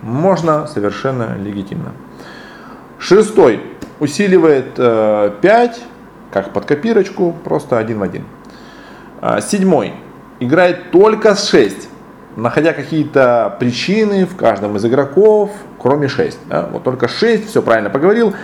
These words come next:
а остальные, а, засранцы какие-то, везде ошиблись, оговорились, ещё что-то.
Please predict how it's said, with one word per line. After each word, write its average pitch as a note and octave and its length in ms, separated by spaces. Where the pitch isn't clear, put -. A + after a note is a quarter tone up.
а F#3 140
остальные, G3 880
а, A2 220
засранцы E3 500
какие-то, E3+ 640
везде A2+ 380
ошиблись, D#3+ 480
оговорились, C#3 560
ещё G#2 220
что-то. - 340